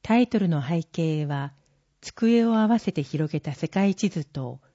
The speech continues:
四人の児童の写真です。それぞれが指をさして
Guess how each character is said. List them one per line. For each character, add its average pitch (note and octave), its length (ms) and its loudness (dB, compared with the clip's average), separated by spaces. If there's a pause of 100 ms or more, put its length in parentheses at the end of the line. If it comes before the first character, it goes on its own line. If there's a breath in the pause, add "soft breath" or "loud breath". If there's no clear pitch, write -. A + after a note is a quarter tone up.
(240)
四 D#3 140 0
人 A3+ 260 6
の E3+ 120 0
児 F#3 140 -2
童 G3 200 2
の D3 100 -2
写 C3 160 -10
真 D3 300 -6
で C#3 200 -6
す。 - 300 -20 (960)
そ - 200 -6
れ A#3 100 2
ぞ A#3+ 140 -2
れ G3+ 160 2
が C3+ 320 -8 (180)
指 A3+ 320 -2
を G3+ 80 0
さ - 160 -4
し - 180 -8
て C#3 380 -10